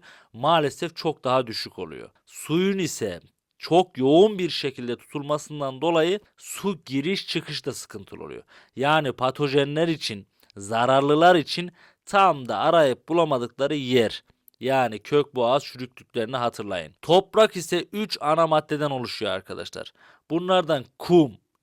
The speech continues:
kil ve silt. Sağlıklı bir bahçe toprağının oranları ise kum, silt ve kil oranlarının birbirine en yakın olan değeridir.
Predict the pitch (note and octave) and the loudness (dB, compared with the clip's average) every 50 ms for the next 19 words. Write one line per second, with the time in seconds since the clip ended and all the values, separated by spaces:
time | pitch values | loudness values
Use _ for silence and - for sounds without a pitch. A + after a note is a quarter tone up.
0 | _ - - - F3 F#3+ G3 G3+ A3 F#3+ B2 D3 C#3+ - - - C3+ A2 F2+ - | _ -10 -6 -4 -2 -2 -2 -4 -6 -4 -2 -2 -2 -2 -2 -6 -6 -6 -6 -2
1 | - D#3+ D#3 D#3+ E3 E3+ F3+ F3 - G3 G3+ F#3 F#3 F3+ D#3+ D3 D3+ D#3+ D#3 - | 2 4 6 8 6 6 4 2 0 -2 -2 0 -2 -2 2 4 2 2 2 0
2 | F#3+ F#3 - - E3+ D#3 D#3 - - D#3 D#3+ E3+ E3+ E3+ E3+ C#3+ - - - B2+ | -4 -6 -4 -2 -2 -2 -2 -2 2 4 6 6 6 6 4 0 -6 -6 -2 0
3 | C3+ C#3+ D3+ D#3+ D#3+ E3 E3 E3 F3 F#3+ F#3 F#3 - - D3 D3 - _ _ _ | 2 4 4 4 2 2 0 0 0 0 -2 -4 -4 -4 -4 -4 -6 _ _ _
4 | - - F3+ G3 G3 F#3 D3+ B2 F#2+ - _ _ _ _ _ _ _ - - - | -6 2 6 8 8 8 8 6 2 -10 _ _ _ _ _ _ _ -18 -14 -10
5 | - F3+ G#3 A3+ A3+ A3 - - - - D3+ E3 F3 E3 - - - - G#3 A3 | -6 -4 -4 -4 -4 -6 -12 -18 -18 -12 -8 -6 -6 -6 -6 -8 -6 -2 -2 -2
6 | G3+ E3 - B2+ C3+ C3+ C3+ C3 B2+ C3 C3 B2+ B2+ C3 D3 F3 G3+ A3 A3+ _ | -2 -2 -2 0 0 2 2 2 0 -2 -2 -4 -4 -4 -4 -6 -8 -8 -10 _
7 | _ _ _ _ _ - G#2+ A#2 C#3 E3+ G3+ G#3+ F#3 G3 D#3+ D#3+ D#3+ D3 D3+ E3+ | _ _ _ _ _ -20 -14 -8 -4 -2 -2 -2 -2 -2 -2 -2 -4 -4 -4 -6
8 | F#3+ F#3 - - F#3 G3 F#3 E3+ D3 C#3 C3+ - E3+ C#3+ C3+ B2+ B2 B2 A#2 G#2 | -6 -6 -6 -6 -6 -4 -4 -4 -4 -4 -6 -6 -8 -8 -4 -2 -2 -2 -2 -2
9 | G#2+ G2+ G2 F#2+ F#2+ E2+ - - - - | -4 -4 -4 -6 -8 -10 -12 -14 -18 -18